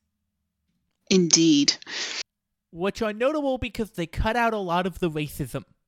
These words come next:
Speaker 1: Which,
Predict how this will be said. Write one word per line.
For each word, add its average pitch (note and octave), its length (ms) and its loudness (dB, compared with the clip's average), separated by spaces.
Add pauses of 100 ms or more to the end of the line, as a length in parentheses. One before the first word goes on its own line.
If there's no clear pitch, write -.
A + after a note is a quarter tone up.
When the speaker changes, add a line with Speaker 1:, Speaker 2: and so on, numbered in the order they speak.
(1700)
Speaker 1:
Which, - 580 10